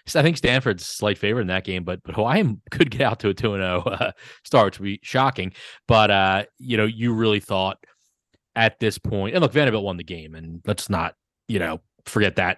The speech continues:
that's the ultimate goal. But, um, I think that if you're a Vandy fan and, you know, you're not beating up on Hawaii, there might be a little bit of concern. So let's see what happens when they get <laughs> into their schedule a little bit. Um, this, there could, could be, could be cause for concern though.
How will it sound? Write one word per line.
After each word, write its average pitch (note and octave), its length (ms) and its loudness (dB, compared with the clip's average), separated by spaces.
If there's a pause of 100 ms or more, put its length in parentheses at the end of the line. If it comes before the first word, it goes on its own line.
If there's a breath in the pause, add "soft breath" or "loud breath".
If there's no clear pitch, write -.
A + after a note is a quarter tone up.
(120)
that's F2+ 220 -2
the G#2+ 60 0
ultimate F#2 320 -2
goal. F#2+ 240 2
But, F2+ 240 -4 (320 loud breath)
um, G#2+ 260 0
I A2 60 2
think C#3+ 220 0
that G2+ 80 0
if F#2+ 100 -4
you're A2+ 140 2
a F#2 40 -2
Vandy F#2 300 -2
fan F#2 220 -6
and, F2 280 -8
you G2+ 100 -8
know, F#2 60 -2
you're F#2+ 120 2
not F#2 160 0
beating F#2 200 2
up F2 140 -2
on E2+ 120 -2
Hawaii, F2 340 -2
there F#2 100 -4
might F#2 200 -2
be F#2+ 80 -6
a F2+ 60 -6
little F#2 260 -4
bit F2 120 -6
of F2+ 60 -8
concern. E2+ 380 -8
So G2+ 100 0
let's B2 160 2
see A#2 80 6
what G2 100 6
happens F2+ 320 0
when F#2 80 -4
they F#2 120 -2
get F#2 120 -2
<laughs> - 40 -2
into G#2+ 160 -2
their F#2 100 -4
schedule F2 360 -6
a D#2+ 40 -8
little E2+ 160 -4
bit. F2+ 260 -4 (540 loud breath)
Um, F#2 380 2
this, G#2+ 140 0
there A2+ 180 2
could, C3 280 0
could C#3 140 6
be, G2+ 200 0
could D3+ 160 -2
be G2+ 160 -2
cause F2+ 260 -2
for F2 120 -18
concern D2+ 340 -14
though. D2+ 180 -12